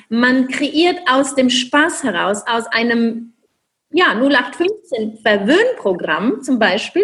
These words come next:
nur schon für den Körper, kreiert man wiederum dieses, diesen Spaß und diese Fülle. Und da muss ich manchmal sehr, sehr, also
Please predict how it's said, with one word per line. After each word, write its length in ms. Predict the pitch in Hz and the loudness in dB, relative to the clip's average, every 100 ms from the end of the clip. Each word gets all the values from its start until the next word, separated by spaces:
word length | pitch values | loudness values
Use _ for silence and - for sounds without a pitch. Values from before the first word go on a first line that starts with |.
| 453 | 2
nur 120 | 294 | 2
schon 200 | 320 233 | 0 0
für 140 | 233 | 0
den 180 | 202 196 | 0 -2
Körper, 440 | 196 285 349 269 262 | 0 0 2 0 -4
kreiert 480 | - - 339 370 | -4 -2 0 0
man 260 | 269 226 226 | 0 2 4
wiederum 680 | 311 277 202 202 240 - 262 - | 4 4 2 2 0 -2 -6 -8
dieses, 680 | 202 226 208 233 226 - | -4 -2 2 2 0 -4
diesen 260 | 190 214 233 | -2 0 0
Spaß 400 | - 427 339 214 | 0 0 0 0
und 80 | 220 | -2
diese 240 | 220 226 | 0 0
Fülle. 400 | 220 359 240 135 - - - - | 0 0 0 -2 -6 -20 -20 -12
Und 220 | - 220 - | -8 -8 -4
da 280 | 226 220 269 | 0 4 4
muss 200 | 285 277 | 4 2
ich 100 | 269 | 2
manchmal 640 | 254 233 254 269 220 208 208 | 2 2 4 4 4 2 -2
sehr, 180 | 208 233 | 0 2
sehr, 540 | 269 240 220 226 220 220 | 2 4 4 2 0 -4
also 360 | 196 170 151 | -6 -6 -6